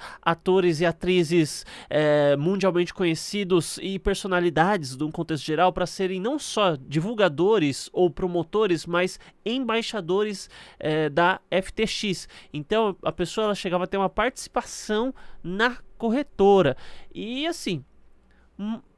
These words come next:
a gente percebeu que a, a F T X, no fim das contas,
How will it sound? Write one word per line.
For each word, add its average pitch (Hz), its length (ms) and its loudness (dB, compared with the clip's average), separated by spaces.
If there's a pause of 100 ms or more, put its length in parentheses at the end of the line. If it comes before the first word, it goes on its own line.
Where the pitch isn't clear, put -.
a 214 120 4
gente 208 280 -2
percebeu 220 640 0
que 160 300 -2 (800)
a, 156 640 4
a 156 40 0
F 170 140 -4
T 196 100 -4
X, 226 260 -8
no 196 120 -2
fim 208 160 -10
das 185 180 -2
contas, 214 560 0